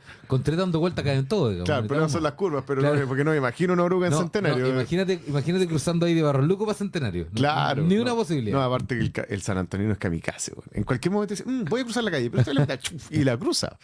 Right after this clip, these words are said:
Speaker 1: <laughs>
Speaker 2: Bueno, pero para recapitular,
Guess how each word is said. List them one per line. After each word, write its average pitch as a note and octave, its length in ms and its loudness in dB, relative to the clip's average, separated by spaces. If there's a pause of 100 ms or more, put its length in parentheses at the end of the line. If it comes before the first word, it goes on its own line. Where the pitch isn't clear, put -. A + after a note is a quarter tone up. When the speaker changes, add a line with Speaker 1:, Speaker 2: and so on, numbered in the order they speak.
Speaker 1:
<laughs> - 680 -8
Speaker 2:
Bueno, C3+ 260 2 (120)
pero C#3+ 300 0 (280)
para C#3+ 180 0
recapitular, C#3+ 720 -4